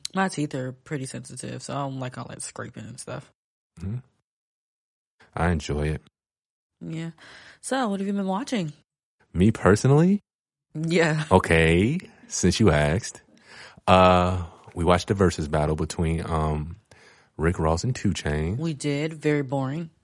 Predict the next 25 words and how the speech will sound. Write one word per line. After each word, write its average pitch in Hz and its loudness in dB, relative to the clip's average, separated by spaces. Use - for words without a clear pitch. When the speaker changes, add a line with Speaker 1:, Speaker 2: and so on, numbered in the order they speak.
Speaker 2:
It 117 4
wasn't 95 4
boring 78 -6
to - -12
me. - -6
Uh, 87 -2
Speaker 1:
No. 92 0
Speaker 2:
it 123 0
made 143 4
me 156 4
wanna, 156 2
you 156 2
know, 156 0
Speaker 1:
Go 156 -2
Speaker 2:
get - 4
Speaker 1:
to 135 6
Speaker 2:
on 147 4
the, 143 0
Speaker 1:
sleep. 170 -2
Speaker 2:
get 90 0
on 127 2
the 139 0
mic. 151 -4
You 95 -4
know, 110 0